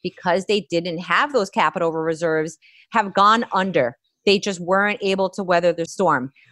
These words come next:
On the flip side, you don't wanna be limited in your growth. So if you are a startup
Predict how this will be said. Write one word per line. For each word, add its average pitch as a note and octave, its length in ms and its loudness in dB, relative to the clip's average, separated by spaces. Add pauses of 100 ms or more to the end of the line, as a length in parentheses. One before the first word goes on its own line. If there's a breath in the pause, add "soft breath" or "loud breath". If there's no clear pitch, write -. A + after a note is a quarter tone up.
(180 soft breath)
On F3+ 400 2
the F3 80 0
flip - 280 2
side, E3 720 4
you G#3+ 240 -6
don't A3+ 260 4
wanna B3+ 260 4
be G3+ 200 -6
limited G#3 460 2
in F#3 160 -6
your F3 320 -2
growth. A3+ 500 0 (200)
So F#3+ 500 2
if - 180 -6
you G3+ 200 -6
are B3 280 6
a D4 60 -2
startup E3+ 720 2